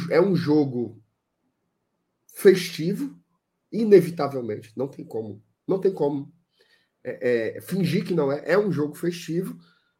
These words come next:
em casa, o Allianz deve estar entupido de gente, tá? É, o Palmeiras eu não consigo ver de outra forma que não seja vindo pra cima do Fortaleza, né?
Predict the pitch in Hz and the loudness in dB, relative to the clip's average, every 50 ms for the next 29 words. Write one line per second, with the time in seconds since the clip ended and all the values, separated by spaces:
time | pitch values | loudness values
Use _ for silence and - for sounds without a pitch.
0 | _ _ _ _ _ _ _ _ - 156 - - _ 208 240 233 - 165 147 139 | _ _ _ _ _ _ _ _ -20 -20 -20 -14 _ -8 -8 -4 -2 0 2 2
1 | 156 165 170 196 202 202 - _ _ _ _ _ _ _ _ _ _ _ _ 165 | 2 0 -2 -6 -8 -10 -14 _ _ _ _ _ _ _ _ _ _ _ _ -2
2 | 190 180 170 160 165 170 160 156 151 143 135 147 151 147 139 139 - - - - | 0 2 2 2 2 2 0 0 -2 -2 -2 -2 -2 -2 -4 -6 -12 -12 -10 -8
3 | 139 139 131 - _ _ _ _ _ _ _ _ _ _ _ _ 208 220 240 247 | -8 -8 -8 -12 _ _ _ _ _ _ _ _ _ _ _ _ -6 -4 -4 -4
4 | 240 - _ - 247 233 - - - 151 151 143 139 165 - - - - _ _ | -4 -6 _ -6 -6 -6 -4 -6 -8 -8 -6 -8 -10 -12 -12 -14 -18 -20 _ _
5 | _ _ _ _ _ - 131 147 143 117 113 110 131 147 - - - _ - 104 | _ _ _ _ _ -12 -10 -8 -6 -4 -4 -6 -6 -6 -10 -16 -20 _ -14 -14
6 | 101 131 135 _ _ _ _ _ _ _ _ _ _ _ _ _ _ _ _ _ | -14 -14 -16 _ _ _ _ _ _ _ _ _ _ _ _ _ _ _ _ _
7 | _ - 117 120 120 117 113 113 113 110 110 110 107 104 101 98 98 - _ _ | _ -2 0 0 2 2 2 2 2 0 0 0 -2 -2 -4 -6 -8 -12 _ _
8 | _ _ _ _ _ _ 196 175 - 185 160 143 147 156 156 160 175 156 160 165 | _ _ _ _ _ _ -6 -2 0 2 4 4 4 4 4 2 0 0 0 -2
9 | 170 185 190 - - 175 165 165 135 135 147 139 127 143 147 - 165 170 170 - | -4 -6 -10 -8 -10 -8 -8 -8 -4 -4 -4 -2 -2 -2 -4 -2 -4 -6 -4 -2
10 | 135 135 147 165 - 139 165 175 170 - - 135 160 156 135 120 123 127 143 139 | -4 -4 -4 -4 -4 -2 -2 -2 -2 -4 -4 -4 -4 -4 -4 -4 -6 -6 -4 -4
11 | 156 156 165 170 - 127 120 123 135 147 175 - _ _ _ _ _ _ _ _ | -4 -6 -6 -6 -6 -6 -6 -6 -6 -8 -12 -14 _ _ _ _ _ _ _ _
12 | _ _ _ _ _ _ 90 123 120 117 - 127 135 - 151 160 156 113 90 92 | _ _ _ _ _ _ -10 -10 -6 -6 -6 -6 -6 -6 -4 -4 -4 -4 -4 -6
13 | 90 95 110 117 | -8 -10 -10 -12